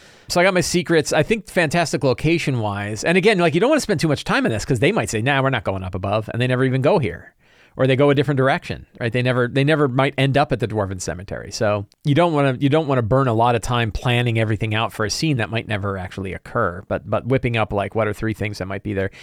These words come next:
And then, of course, now that I've got these, later on, if they do go to the Dwarven Cemetery, I've got a few i-, ideas. Like, "Prepare only what you need and nothing else,"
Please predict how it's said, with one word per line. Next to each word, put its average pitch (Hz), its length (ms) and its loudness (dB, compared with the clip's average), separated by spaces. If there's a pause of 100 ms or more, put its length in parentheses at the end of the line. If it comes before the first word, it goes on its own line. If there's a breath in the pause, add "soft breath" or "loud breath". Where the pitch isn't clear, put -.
(120)
And 185 80 0
then, 226 80 4
of 180 60 0
course, 170 160 2
now 165 140 2
that 147 100 4
I've 117 80 2
got 156 240 0
these, 117 320 -2
later 117 240 0
on, 110 80 -2
if 104 80 -6
they 110 80 -2
do 139 140 0
go 120 120 0
to 107 80 -4
the 104 80 -2
Dwarven 104 160 -4
Cemetery, 95 440 -6
I've - 100 -10
got - 160 -10
a - 20 -14
few - 200 -12 (100)
i-, - 380 -16
ideas. - 380 -14 (300)
Like, - 200 -12
"Prepare 151 400 0
only 185 240 2
what 165 100 2
you 147 100 0
need 113 320 -6 (240)
and 110 140 -6
nothing 104 300 -8
else," - 340 -12